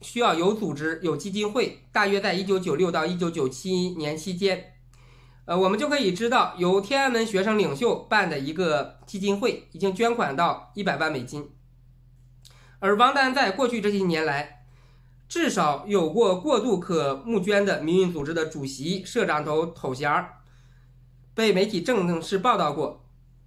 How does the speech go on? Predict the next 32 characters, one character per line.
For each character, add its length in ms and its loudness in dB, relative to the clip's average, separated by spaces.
除 160 2
了 120 4
呀， 180 4
台 220 -2
湾 180 2
的 220 2
机 160 -6
要 160 2
费 200 2
二 200 2
十 80 -4
万 160 2
美 120 -4
金 220 -4
到 100 0
他 140 -2
个 160 0
人 160 -2
手 160 -4
上 160 -6
之 100 -6
外， 360 -4
王 200 2
丹 160 2
任 160 2
社 220 -2
长 160 0
的 120 -2
北 180 -4
京 160 -4
之 100 -4
春、 320 0